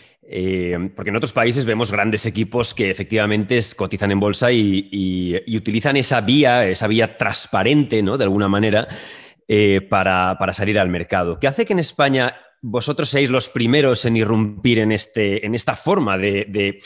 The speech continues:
que entiendo que es una estrategia de transparencia, ¿no? Una estrategia que, como comentabas, no tiene a ningún mecena detrás que, que, que está financiando el club, sino que es totalmente abierto. ¿Qué hace que en España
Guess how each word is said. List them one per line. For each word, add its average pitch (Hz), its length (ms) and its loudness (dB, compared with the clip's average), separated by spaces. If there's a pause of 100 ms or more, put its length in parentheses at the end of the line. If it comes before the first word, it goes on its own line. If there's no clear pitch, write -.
(220)
que - 80 -4
entiendo 160 260 0
que 160 60 -2
es 135 60 -6
una 135 80 -2
estrategia 117 340 -2
de 110 80 0
transparencia, 107 640 -2
¿no? 180 80 -2
Una 123 80 -2
estrategia 113 500 -4
que, - 720 -6
como 110 200 -2
comentabas, 110 580 0
no 123 380 0
tiene 135 220 0
a - 20 0
ningún 123 320 0
mecena 120 360 0
detrás 131 560 -2
que, 107 300 -4
que, 98 380 -4 (260)
que 110 80 -10
está 117 180 -4
financiando 117 460 -4
el 113 100 -2
club, 180 220 -2
sino 113 220 -4
que 117 40 -8
es 113 60 -12
totalmente 113 460 -6
abierto. 113 340 -6
¿Qué - 80 -4
hace 131 180 -4
que 196 100 -8
en 175 80 -4
España 156 500 -2